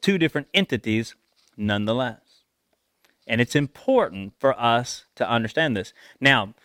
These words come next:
two of the greatest revelations that we get from New Testament to Old Testament is, is that in the Old Testament, you saw terminologies like Lord, the Lord God, so on and so forth,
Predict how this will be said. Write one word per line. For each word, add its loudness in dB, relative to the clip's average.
two 8
of 4
the 2
greatest 2
revelations 2
that 2
we 2
get 4
from 2
New 2
Testament 0
to 2
Old 2
Testament 2
is, -2
is 0
that 6
in 0
the 0
Old 2
Testament, 0
you 0
saw 2
terminologies -2
like 2
Lord, 4
the 2
Lord 4
God, 4
so 2
on 2
and 0
so 2
forth, 2